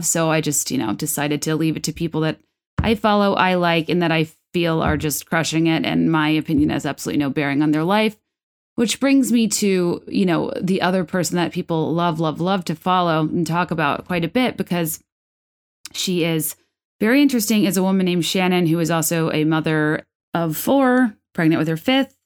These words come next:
She is a blogger. She is young. She is a member of the Church of Jesus Christ of Latter-day Saints, though that has absolutely nothing to do with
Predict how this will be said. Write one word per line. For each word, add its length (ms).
She 280
is 160
a 40
blogger. 600
She 180
is 180
young. 480
She 200
is 120
a 80
member 260
of 120
the 80
Church 260
of 140
Jesus 280
Christ 280
of 80
Latter-day 340
Saints, 380
though 200
that 160
has 200
absolutely 360
nothing 300
to 100
do 240
with 320